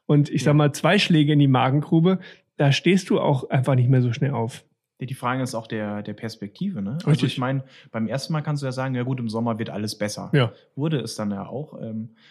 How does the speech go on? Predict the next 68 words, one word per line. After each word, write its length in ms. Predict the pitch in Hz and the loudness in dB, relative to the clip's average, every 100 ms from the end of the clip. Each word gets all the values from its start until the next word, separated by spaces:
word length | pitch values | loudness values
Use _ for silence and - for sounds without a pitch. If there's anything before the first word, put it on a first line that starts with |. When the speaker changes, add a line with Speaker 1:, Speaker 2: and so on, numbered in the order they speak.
| _ _ | _ _
Speaker 2:
aber 160 | 110 110 | -8 -4
dann 180 | 120 123 | -4 -2
jetzt 280 | 139 - | -4 -6
im, 340 | 131 120 117 120 | -6 -4 -6 -8
im 140 | 120 | -10
Herbst, 540 | 110 107 151 - - 143 | -8 -6 -6 -8 -12 -12
wo 100 | 127 | -10
du 80 | 117 | -4
weißt, 300 | 113 135 - | -2 -2 -6
okay, 180 | - 143 | -6 -4
jetzt 160 | 135 | -4
kommt 180 | - 127 | -10 -8
der 120 | 113 | -6
Winter 340 | 120 160 151 147 | -4 -4 -6 -8
kalt, 420 | 127 135 151 143 | -10 -8 -8 -8
dann 120 | 120 | -8
ist 100 | 127 | -10
Frühjahr 380 | - 135 143 131 | -10 -8 -6 -6
auch 160 | 135 | -10
kalt 380 | - 147 147 147 | -10 -8 -6 -6
und 120 | 135 | -6
der 100 | 123 | -8
Sommer 260 | 117 135 147 | -4 -2 -2
ist 180 | 135 - | -4 -8
ziemlich 280 | 175 151 - | -6 -6 -6
lang 160 | 123 | -6
hin, 280 | 123 135 143 208 | -4 -4 -2 2
Speaker 1:
Mhm. 380 | 196 180 202 - - | 4 6 4 -2 -10
Speaker 2:
ähm, 320 | 123 123 131 | -8 -8 -6
da 120 | 127 | -6
fragst 280 | 117 123 - | -6 -6 -6
du 40 | |
dich 60 | 143 | -6
schon 140 | 156 | -4
nach 120 | 147 147 | -4 -6
der 100 | 139 | -10
Perspektive. 640 | 135 - 127 - 180 110 | -12 -12 -12 -8 -6 -4
Der 100 | 113 | -2
Melzer 380 | 127 202 - 107 | -2 -2 -4 -6
hat 100 | 107 | -6
das 160 | 107 | -10
mal 160 | 117 110 | -8 -8
in 60 | 113 | -6
so 100 | 113 | -8
einer 100 | 107 | -8
Talkshow 400 | 165 160 - 101 | -8 -8 -8 -10
gesagt. 340 | 101 107 135 | -8 -8 0
Speaker 1:
Mhm. 240 | 143 135 160 - | 4 4 2 -4
Speaker 2:
Er, 260 | 123 147 160 | -4 -2 -4
er 200 | 143 160 | -4 -2
macht 220 | 160 147 | -2 -4
vor 160 | - 147 | -6 -6
März 260 | 131 127 131 | -4 -6 -6
nicht 80 | |
mehr 140 | 117 92 | -6 -6
auf, 280 | 92 92 - | -10 -10 -6
weil 240 | 101 104 | -6 -4
warum? 360 | 120 160 131 98 | 2 2 2 -2
Speaker 1:
Ja. 60 | |
Speaker 2:
Er 80 | 117 | -4
soll, 180 | 120 131 | -4 -4
er 80 | 127 | -6
überlegt 380 | 131 131 139 - | -6 -4 -6 -8
sich 160 | 147 | -10
teure 240 | - 143 139 | -6 -4 -4
Konzepte, 420 | 131 123 151 - | -6 -8 -10 -8
investiert 520 | 131 127 - 143 156 | -10 -10 -10 -8 -6
dann, 220 | 180 185 | -6 -6